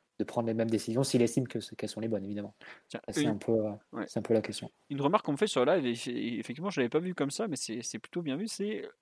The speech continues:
Speaker 2: euh, Pochettino aurait justement pu se cacher derrière la dou-, la douleur de Messi au genou, mais il s'est pas servi de ça. Effectivement, c'est peut-être aussi, euh, ne pas parler du physique, c'est peut-être pour justifier le fait, le choix que, le fait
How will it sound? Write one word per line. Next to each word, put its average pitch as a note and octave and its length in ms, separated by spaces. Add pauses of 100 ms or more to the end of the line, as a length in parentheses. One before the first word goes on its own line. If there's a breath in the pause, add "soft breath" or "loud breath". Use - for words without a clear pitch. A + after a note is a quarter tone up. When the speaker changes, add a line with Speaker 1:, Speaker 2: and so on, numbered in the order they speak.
(100)
Speaker 2:
euh, B2+ 60 (180)
Pochettino E3 500 (140)
aurait C3+ 260
justement G#3 480
pu G3 160
se - 80
cacher F#3+ 300
derrière D#3+ 240
la D3+ 100
dou-, C#3+ 500
la B2 120
douleur D#3 260
de C#3+ 100
Messi C#3+ 280
au C#3 80
genou, D#3+ 160
mais F#3+ 100
il C3+ 60
s'est B2+ 140
pas F#3+ 120
servi D#3+ 280
de - 40
ça. A#2+ 240 (580 loud breath)
Effectivement, D3 400
c'est - 140
peut-être B2 360
aussi, D3+ 340
euh, A#2 160 (440)
ne B2+ 360
pas E3+ 180
parler D3 240
du C#3+ 100
physique, D3 380
c'est - 160
peut-être D3+ 360
pour C3 120
justifier A#2+ 380
le B2 80
fait, - 160
le A#2+ 160
choix D#3+ 260
que, C3 140
le A#2+ 320
fait F3+ 300